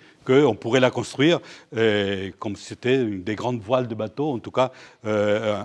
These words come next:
un élan vertical qui fait penser un peu à des, à les cath-, aux cathédrales. Et vous savez, trois volumes, hein, ils sont collés les uns aux autres, mais il s'agit des, des trois volumes qui viennent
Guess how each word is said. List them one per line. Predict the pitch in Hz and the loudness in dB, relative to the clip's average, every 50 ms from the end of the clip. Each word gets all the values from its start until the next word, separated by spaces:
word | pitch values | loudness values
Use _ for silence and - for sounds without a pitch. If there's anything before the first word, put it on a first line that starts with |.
| - | -4
un | 113 120 131 | -2 -2 0
élan | 131 135 139 143 135 131 123 | 2 2 4 4 4 4 2
vertical | 110 123 113 - - 123 107 - 139 143 175 175 - - - - _ _ _ - | 2 0 0 0 -2 -8 0 4 4 4 4 4 0 -4 -14 -20 _ _ _ -8
qui | - 143 151 156 139 | -4 -2 0 0 0
fait | - - 156 | 2 0 0
penser | 117 - 123 110 - - 147 | 2 2 -2 -2 0 0 0
un | 135 113 | 0 0
peu | - 131 156 165 143 | 0 -2 0 0 2
à | 120 | 0
des, | 110 110 113 110 110 107 104 104 - - - - - - - _ _ _ - | 0 0 0 0 0 0 -2 -4 -6 -10 -20 -20 -20 -20 -20 _ _ _ -2
à | - 139 | 0 0
les | 135 | 2
cath-, | - 143 127 - 151 - | 2 2 0 0 -2 -8
aux | 139 117 | -6 -4
cathédrales. | - - - 135 120 104 120 127 151 143 117 - - _ _ _ _ _ _ _ - | -4 -4 -2 -2 -4 2 2 2 2 2 -2 -8 -16 _ _ _ _ _ _ _ -8
Et | 120 113 | -8 -8
vous | 95 104 - | -8 -8 -4
savez, | - 113 110 117 | -2 -2 -2 -2
trois | 113 - - 143 139 | -2 0 4 4 4
volumes, | 120 135 127 123 156 170 156 127 - - _ - | 6 4 2 2 2 -2 -2 -6 -8 -14 _ -14
hein, | 110 123 156 _ _ | -14 -14 -14 _ _
ils | |
sont | - - 113 98 98 95 - _ - | -12 -10 -8 -6 -6 -8 -10 _ -6
collés | - 117 110 110 113 | -4 -4 -2 -2 -2
les | 113 104 - - | -4 -4 -6 -6
uns | 104 98 | -8 -8
aux | 98 92 - - | -8 -12 -10 -10
autres, | 127 - - - _ _ - _ _ - | -10 -10 -10 -18 _ _ -20 _ _ -14
mais | 107 101 | -14 -14
il | |
s'agit | - - 98 87 104 98 | -12 -12 -14 -14 -12 -10
des, | 101 101 95 _ _ - - - - | -10 -10 -10 _ _ -20 -20 -14 -12
des | 107 | -12
trois | - - - 113 | -10 -6 -6 -6
volumes | 98 104 104 117 143 143 | -4 -4 -4 -4 -4 -6
qui | - - 120 | -8 -10 -12
viennent | 95 95 117 123 117 | -8 -6 -6 -6 -6